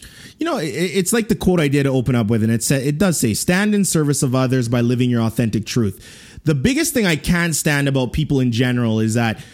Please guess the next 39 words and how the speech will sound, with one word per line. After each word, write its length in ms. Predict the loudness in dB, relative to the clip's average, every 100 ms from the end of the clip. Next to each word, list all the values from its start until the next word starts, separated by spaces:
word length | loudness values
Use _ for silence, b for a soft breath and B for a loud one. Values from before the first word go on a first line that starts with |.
| B B B -6
when 300 | 0 2 2
they, 240 | 2 0
if 280 | 0 -2 -2
they 100 | -2
get 200 | 0 0
success 420 | -2 0 0 0
or 40 | 0
they 100 | 2
don't 220 | 0 0
get 160 | -2
success, 440 | -2 -4 -2 -2 -2
they're 280 | -2 0 0
only 240 | -4 -6 -6
showing 440 | 0 0 2 0
a 60 | 0
certain 400 | 0 -2 0 -2
portion 480 | 0 -2 -2 -2
of 140 | -2 0
them, 260 | -2 -4 -8 B B B
uh, 280 | -2 -2 -2
themselves. 580 | 0 0 0 0 0 -2
I, 240 | -4 -6
I 160 | -4 -4
mean, 140 | -2
I've 140 | -2 0
been 160 | 0
guilty 340 | 2 2 2 0
of 60 |
it 140 | 0 0
too. 180 | 0 0
I 60 |
think, 260 | 0 -2 -4
you 160 | -4 0
know, 260 | 0 0 -2
uh, 180 | -6 -12 -14 -14 -8
with 280 | -2 -2 0
age 360 | 0 2 0 0
comes 300 | 0 2 2
knowledge. 720 | 2 2 2 2 0 -2 -8